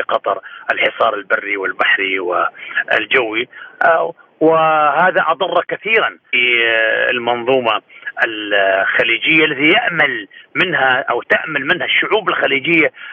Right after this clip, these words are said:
الش-، الشيء الكثير الذي لم يتحقق لها شيئا، يعني كل الذي تحقق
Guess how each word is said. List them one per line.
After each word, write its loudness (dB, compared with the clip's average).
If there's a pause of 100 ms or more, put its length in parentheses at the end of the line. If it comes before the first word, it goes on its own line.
(140)
الش-، -2
الشيء 2 (340)
الكثير 2
الذي 2
لم 2
يتحقق 0
لها 2
شيئا، -2 (400)
يعني 2
كل -2
الذي 2
تحقق -2